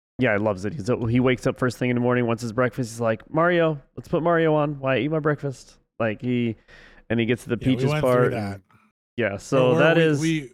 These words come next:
Speaker 2: we're into Pokemon now because we watched the, my son's a little bit older. My
Speaker 1: Yeah.
Speaker 2: kids are a little bit older, so we got into the Pokemon detective movie now. My son was, it was all Pokemon Christmas.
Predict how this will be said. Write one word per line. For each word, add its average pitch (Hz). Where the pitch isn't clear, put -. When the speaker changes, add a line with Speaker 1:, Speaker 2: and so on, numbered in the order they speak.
Speaker 2:
we're 147
into 190
Pokemon 135
now 95
because 95
we 104
watched 110
the, 104
my 120
son's 139
a 123
little 123
bit 110
older. 95
My 139
Speaker 1:
Yeah. 120
Speaker 2:
kids 110
are -
a 110
little 104
bit 98
older, 95
so 98
we 127
got 139
into 127
the 117
Pokemon 135
detective 117
movie 104
now. 98
My 98
son 123
was, 101
it -
was 131
all 139
Pokemon 113
Christmas. -